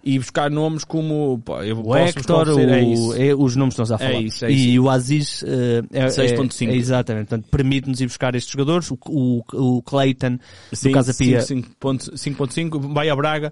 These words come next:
Speaker 2: É isso,
Speaker 1: É um
Speaker 2: vai a
Speaker 1: jogo mais
Speaker 2: Braga, não,
Speaker 1: complicado.
Speaker 2: não interessa tanto, mas
Speaker 1: Mas sim, mas também é um nome que se pode ter, porque é um jogador de duelos, é um jogador que ganha muita bola de
Speaker 2: Ganhou
Speaker 1: cabeça.
Speaker 2: muitos duelos na última jornada.
Speaker 1: Ou seja, pode ser, eh, pode ser um, um jogador, eh,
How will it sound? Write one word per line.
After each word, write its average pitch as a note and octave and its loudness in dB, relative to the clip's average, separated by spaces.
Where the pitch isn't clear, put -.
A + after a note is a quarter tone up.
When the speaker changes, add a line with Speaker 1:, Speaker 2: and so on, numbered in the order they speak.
Speaker 2:
É C#3+ 0
isso, B2 2
Speaker 1:
É C3+ 2
um - 4
Speaker 2:
vai B2+ 4
a - 6
Speaker 1:
jogo C3 4
mais D3 2
Speaker 2:
Braga, C3+ 0
não, C3 4
Speaker 1:
complicado. C#3 2
Speaker 2:
não C#3 4
interessa C#3 0
tanto, D#3+ 0
mas C3 -2
Speaker 1:
Mas E3+ -2
sim, F#3+ -2
mas D#3 -2
também C3 0
é C#3 2
um C#3+ 2
nome D#3+ 2
que - -12
se - -10
pode F3 0
ter, G#3 0
porque G3 -4
é F3 0
um D#3 0
jogador D3+ 0
de C#3 -6
duelos, D3+ 2
é D3+ 0
um D3 0
jogador D3+ 0
que - -16
ganha C#3+ 2
muita D3 0
bola C#3 2
de C3 0
Speaker 2:
Ganhou C3 4
Speaker 1:
cabeça. E3 6
Speaker 2:
muitos D3+ 0
duelos D3 0
na C3+ -4
última B2 -4
jornada. A#2+ -2
Speaker 1:
Ou C3 2
seja, C3 0
pode D3 -2
ser, D3 0
eh, C#3+ 2
pode C#3 -4
ser C3+ -2
um, C3 -2
um C3+ 2
jogador, C3 0
eh, B2+ -2